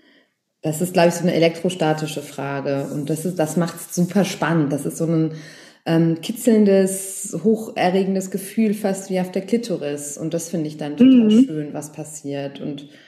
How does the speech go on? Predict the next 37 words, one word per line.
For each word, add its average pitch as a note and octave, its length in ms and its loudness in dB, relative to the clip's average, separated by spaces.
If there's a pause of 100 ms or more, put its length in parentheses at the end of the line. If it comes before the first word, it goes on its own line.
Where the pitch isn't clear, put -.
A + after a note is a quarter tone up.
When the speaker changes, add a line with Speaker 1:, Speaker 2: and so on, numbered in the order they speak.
(380)
Speaker 1:
mm, E3+ 760 0
genau, E3+ 520 2
und D3+ 180 -6
diese D#3 220 -2
Idee E3 520 -2
davon F3+ 320 2
auch, D#3+ 100 -4
dass F3+ 160 -2
der F3+ 140 2
Strumpf G3 320 -2
dann F#3 140 2
noch F#3+ 200 -2
ausgezogen G3 720 2
werden F3 300 2
kann F3+ 280 -2
und F#3 160 0
dann G#3+ 240 6
das F3 240 2
passiert, D#3+ 440 -4
was D3+ 180 -6
du C#3+ 140 -12
sagst. C#3 520 -8
Also D3+ 140 -8
es - 120 -12
ist E3 100 -10
sozusagen F3 540 4
die G#3 100 6
Speaker 2:
Mhm. F#3 60 -2
Speaker 1:
Ankündigung G3+ 720 2
von E3 240 -4
dem, E3 220 0
was D#3+ 220 -8
du E3 100 -14
grad E3 300 -8
sagst, - 480 -8
die - 80 -6
da D3+ 340 -8